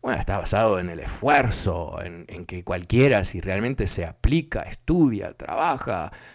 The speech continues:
eh, suda, eh, puede llegar a lo que sea.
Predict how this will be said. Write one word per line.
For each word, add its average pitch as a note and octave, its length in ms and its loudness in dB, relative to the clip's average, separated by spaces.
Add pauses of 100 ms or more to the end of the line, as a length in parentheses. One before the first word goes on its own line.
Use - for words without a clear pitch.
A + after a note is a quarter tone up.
eh, E2+ 180 -6
suda, A2 800 2
eh, F#2 220 -4
puede D3 380 2
llegar A#2 480 0
a G2+ 160 -2
lo F#2+ 320 -4
que E2 160 -12
sea. - 500 -4